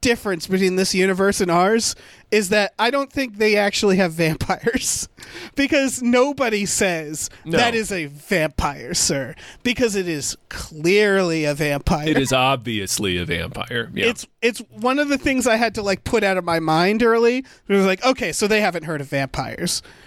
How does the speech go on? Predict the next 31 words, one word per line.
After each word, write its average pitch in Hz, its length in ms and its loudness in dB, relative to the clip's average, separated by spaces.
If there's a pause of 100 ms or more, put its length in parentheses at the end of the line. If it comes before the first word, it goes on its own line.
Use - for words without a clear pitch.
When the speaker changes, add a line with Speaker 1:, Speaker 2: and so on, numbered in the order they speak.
(140)
Speaker 1:
Like, 202 200 0
they 220 120 0
just 202 200 -2
simply 170 340 -2
haven't. 151 560 -4
Speaker 2:
Mm-hmm. 120 280 0
Speaker 1:
Because 220 500 2
otherwise 220 600 4
someone 175 540 0
would 160 180 -2
be 156 180 2
like, 147 260 0 (120)
"Yeah, 175 280 2
that's, - 460 -4 (260)
that's 175 260 -2
clearly, 147 600 0 (140)
that's - 220 0
just - 160 -2
a 147 40 -4
vampire." 143 680 -2 (420)
Um, 147 360 2 (140)
Speaker 2:
For - 240 -6 (100)
Speaker 1:
if 202 120 2
people 233 480 4 (1200)
for 220 180 2
whatever 196 340 2
reason, 160 300 2
aren't, 156 240 0 (400)
haven't 160 300 -2
seen 185 320 0
this, 139 380 -2